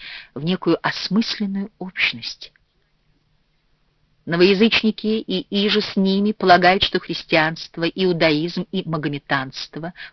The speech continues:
помочь людям не способны. Феминисты не желают поддерживать религии, узаконившей подчинение женщины мужчине. Пацифисты негодующе обвиняют церковь в пустозвонстве,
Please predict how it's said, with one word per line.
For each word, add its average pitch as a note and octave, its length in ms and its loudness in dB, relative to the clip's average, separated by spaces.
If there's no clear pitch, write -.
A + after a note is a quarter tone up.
помочь C3+ 580 0
людям D#3 440 -4
не A#2 200 -8
способны. C#3+ 840 -8
Феминисты D4+ 460 4
не E4 120 4
желают A3 400 6
поддерживать D3+ 680 4
религии, G#3+ 480 2
узаконившей A#3 720 6
подчинение A#3 840 4
женщины F#3+ 640 2
мужчине. C#3 600 -2
Пацифисты F3+ 600 -2
негодующе F3+ 580 4
обвиняют E3+ 400 4
церковь E3+ 380 0
в - 40 -20
пустозвонстве, F3 880 0